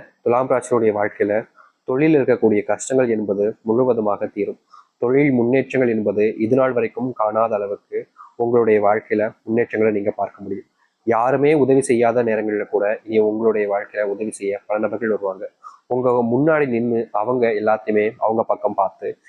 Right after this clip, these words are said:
எது சரி எது தப்புன்றதை புரிஞ்சு எல்லா விதத்திலையும் உங்களுக்கு நல்லது நடக்கணும்னு நினைப்பாங்க. இது நாள் வரைக்குமே இப்படிப்பட்ட ஒரு நல்ல விஷயம் நடந்ததில்லை, ஆனா இனி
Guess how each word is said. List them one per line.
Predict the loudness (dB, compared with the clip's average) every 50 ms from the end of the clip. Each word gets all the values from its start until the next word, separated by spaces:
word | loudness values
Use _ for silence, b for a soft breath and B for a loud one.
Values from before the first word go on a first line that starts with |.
| b b
எது | b -2 0 0
சரி | 0 0 -2 0 -2 -2 0
எது | 0 0 0
தப்புன்றதை | 0 0 -2 -2 -2 -2 0 0 0 0 0 0
புரிஞ்சு | 0 0 0 -2 -2 -4 -6 -4 _ -2 0
எல்லா | 2 4 4 2 2 2
விதத்திலையும் | 0 -2 0 0 -2 -2 0
உங்களுக்கு | 0 0 0 0 0 0 -2
நல்லது | 0 0 0 2 0 0
நடக்கணும்னு | 0 -2 -2 -4 -4 -2
நினைப்பாங்க. | -2 -4 -6 -8 -10 -14 -12 -14 -16 _ B B B B B B
இது | -2 0 0
நாள் | 0 2 2
வரைக்குமே | 0 0 0 2 2 2
இப்படிப்பட்ட | 2 0 0 -2 -2 -2 0 0 0
ஒரு | 2 2 0
நல்ல | 0 2 2 2
விஷயம் | 2 0 0 -2 0 0 0
நடந்ததில்லை, | 0 0 -2 -2 -4 -6 -4 -2
ஆனா | -2 -2 -2 -2
இனி | -2 0 0 0 -2 -4